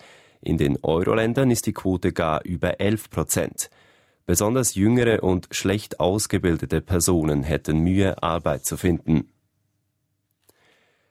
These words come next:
Die Zunahme der Kosten bei der obligatorischen Krankenversicherung hängt nur zu einem kleinen Teil mit der Alterung der Gesellschaft zusammen.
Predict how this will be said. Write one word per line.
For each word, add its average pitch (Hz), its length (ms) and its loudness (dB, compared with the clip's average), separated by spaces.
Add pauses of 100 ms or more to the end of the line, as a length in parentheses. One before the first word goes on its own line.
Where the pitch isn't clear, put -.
(300)
Die 107 160 2
Zunahme 127 540 2
der 110 120 2
Kosten 101 680 0
bei 73 200 0
der 76 160 -2
obligatorischen 95 840 -2
Krankenversicherung 113 1200 -2
hängt 101 380 -4
nur 110 300 2
zu - 120 -2
einem 90 320 -2
kleinen 98 460 -2
Teil 78 380 -4
mit 76 340 -6
der 80 220 -2
Alterung 90 520 0
der 87 120 -2
Gesellschaft 92 680 -2
zusammen. 90 480 0